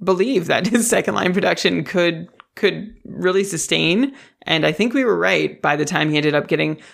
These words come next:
put back onto the top line with Lucas Raymond and Dylan Larkin. But I still wonder what exactly is going on with Tyler Bertuzzi. Uh, I think he's another player who the team might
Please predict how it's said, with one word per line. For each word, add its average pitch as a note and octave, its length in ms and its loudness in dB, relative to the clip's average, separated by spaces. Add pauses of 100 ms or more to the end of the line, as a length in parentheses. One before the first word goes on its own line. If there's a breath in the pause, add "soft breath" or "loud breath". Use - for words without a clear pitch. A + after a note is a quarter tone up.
(160 loud breath)
put - 260 -2
back D#3+ 300 0
onto D#3 320 0
the D3+ 100 0
top E3+ 340 -2
line C#3 280 0
with C#3 120 -6
Lucas D3+ 360 -2
Raymond C#3+ 440 -2 (260 loud breath)
and D#3 220 0
Dylan D3+ 320 0
Larkin. D3 720 0 (160)
But E3+ 160 0
I D#3 100 0
still F#3 360 0
wonder D#3+ 420 0
what D3+ 280 0
exactly C#3 680 -2
is C#3 100 -4
going D3 280 -2
on C#3+ 160 -2
with C#3 80 -6
Tyler D3+ 260 -2
Bertuzzi. C#3+ 560 -2 (240 loud breath)
Uh, A#2+ 180 0
I D#3+ 140 2
think E3 400 0
he's F#3+ 260 0
another G#3 320 2
player C3 380 -2
who D3+ 400 0
the D#3 80 0
team D#3 400 -2
might D3 400 -2